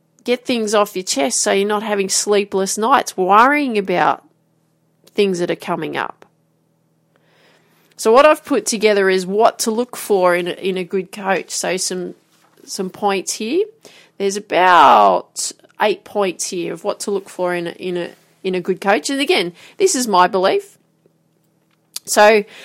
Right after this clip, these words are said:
number one, communicates effectively. So we want to make sure that the coach is creating an environment where everyone's feeling comfortable, and everyone feels safe in that environment,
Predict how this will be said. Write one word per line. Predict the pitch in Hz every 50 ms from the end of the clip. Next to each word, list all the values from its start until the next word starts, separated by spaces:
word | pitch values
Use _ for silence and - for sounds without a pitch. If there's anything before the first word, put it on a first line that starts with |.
| - - _
number | - 247 269 302 302 277 247
one, | 196 190 214 254 370 392 403 - - -
communicates | - - 269 254 247 254 262 269 262 254 - - 240 208 202 170 - - -
effectively. | 190 - - 175 180 - - - 160 139 147 - 123 - - - - _ _ _ _ _ _ _
So | - - 247 240 240 233 220
we | 180 196 247 247
want | 240 269 320
to | 175
make | - 349 302 240 -
sure | - - 233 220 208
that | 196 175 -
the | 208
coach | 196 - - - 208 208 208 180 - - - -
is | - 196 180 180 -
creating | - - - 196 185 185 196 202 208 202 202
an | 190
environment | 180 180 175 165 170 160 170 170 175 170 170 170 - -
where | 165 180 175 170 165 165 165 - - _
everyone's | - - 247 269 285 285 269 247 226 - -
feeling | - 214 196 185 180 -
comfortable, | - - - 190 185 190 - - - 196 - 254 285 - 392 - _ _ _ _ _ _ _ _ _ _ _ _
and | - 190 190 170 160 -
everyone | - 190 180 196 190 180 180
feels | - - 185 175 -
safe | - - 208 202 226 254 - 240
in | 226
that | 214 196 185
environment, | 180 175 170 175 170 170 175 185 202 233 233 208 -